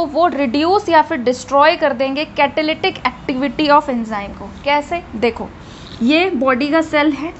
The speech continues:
इस body के cell के ऊपर जैसे receptor लगे होते हैं, enzyme के surface पर functional group लगे होते हैं। अब कोई भी reactant अगर reaction कराना चाहता है तो वो क्या करता है, रिएक्टेंट आता है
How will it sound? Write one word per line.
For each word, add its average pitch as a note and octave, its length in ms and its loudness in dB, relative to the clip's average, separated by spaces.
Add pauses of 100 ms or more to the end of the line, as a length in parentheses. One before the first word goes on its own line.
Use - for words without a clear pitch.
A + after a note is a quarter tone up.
(420)
इस - 140 -4
body C#4 360 2
के E4 120 -2
cell D4 280 0
के D4+ 120 -4
ऊपर D4+ 300 0
जैसे C#4+ 300 2
receptor C#4 480 0
लगे C#4+ 220 0
होते C#4 260 0
हैं, - 100 0
enzyme B3+ 520 2
के D4+ 100 -4
surface C#4+ 640 -2
पर D4+ 100 0
functional C#4+ 440 -4
group C#4+ 260 -4
लगे C#4+ 240 0
होते C#4 280 0
हैं। C#4+ 240 0 (540)
अब G4 280 6 (260)
कोई F#4 260 2
भी A#4 160 2
reactant C4+ 680 -2 (100)
अगर C4+ 220 2
reaction C#4 520 0
कराना D4 380 4
चाहता C4 360 2
है C#4 60 0
तो D4 120 -4
वो D#4 100 -2
क्या D4+ 220 0
करता D4+ 340 -2
है, D#4 60 0
रिएक्टेंट C4 640 0
आता G3 260 -2
है - 180 -10